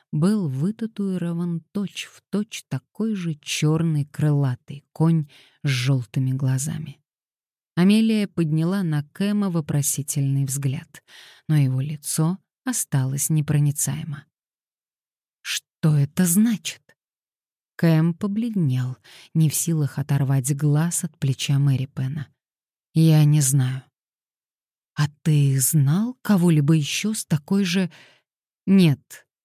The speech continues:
Кэм отступил на шаг. "Господи помилуй". Он медленно обошёл кровать, глядя на неподвижную фигуру Мэри Пена,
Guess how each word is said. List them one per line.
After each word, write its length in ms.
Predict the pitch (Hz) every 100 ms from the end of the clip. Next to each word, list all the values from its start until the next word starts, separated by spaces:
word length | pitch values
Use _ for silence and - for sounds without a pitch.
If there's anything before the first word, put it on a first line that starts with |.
| _ _ _
Кэм 260 | 165 165 202
отступил 560 | - - 151 - 143
на 140 | 147 147
шаг. 480 | - 123 - _ _ _ _ _ _ _ _ -
"Господи 680 | 180 170 175 - 160 139
помилуй". 680 | 143 143 135 131 135 131 _ _ _ _ _ _ -
Он 200 | 175 180
медленно 480 | 220 190 180 165 156
обошёл 460 | 147 147 - 180
кровать, 640 | - 147 139 139 185 - - - - -
глядя 420 | 151 160 170 170
на 100 | 160
неподвижную 720 | 160 147 143 147 151 156 151
фигуру 420 | 139 143 147 143
Мэри 340 | 139 147 180 180
Пена, 420 | - 135 131 127